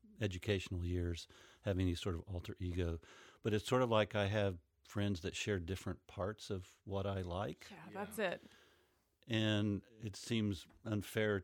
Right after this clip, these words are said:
Speaker 1: to them to impose more of myself on them than <laughs> they can, they could appreciate.
Speaker 2: That's beautiful.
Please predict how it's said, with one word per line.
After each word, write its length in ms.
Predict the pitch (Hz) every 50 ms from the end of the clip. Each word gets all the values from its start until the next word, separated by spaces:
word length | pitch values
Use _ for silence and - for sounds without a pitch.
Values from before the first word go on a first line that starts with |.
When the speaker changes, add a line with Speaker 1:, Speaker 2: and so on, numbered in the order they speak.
| _ -
Speaker 1:
to 100 | - 104
them 420 | 87 80 85 92 95 107 117 120 110
to 120 | - -
impose 600 | 101 92 92 - - - 117 107 104 104 98 82
more 520 | 90 95 95 98 104 107 110 104 101 101 107 - - - - - -
of 100 | 113 101
myself 540 | 104 101 101 101 98 - - 107 104 101 -
on 220 | - 107 107 110 107
them 320 | 107 110 110 107 107 101 90
than 340 | - 107 101 101 104 104 101 - - - -
<laughs> 220 | - - - -
they 160 | - 113 117
can, 320 | 113 - - 113 101 95 90 - _ _ _ _ _ _ _ _ _ _ -
they 140 | - 107 104
could 300 | - - 104 98 95 87 - _ _ _ _ _ _ -
appreciate. 560 | - - 117 - - - 135 139 156 165 190 156 120 104 _ _ _ _ _ _ _ _ _ - - - _ _ _ _ _ _ _ _
Speaker 2:
That's 380 | - 233 247 262 - - - - _ _ _ _ _ - - - _ _ _ -
beautiful. 420 | 202 190 175 175 170 - - -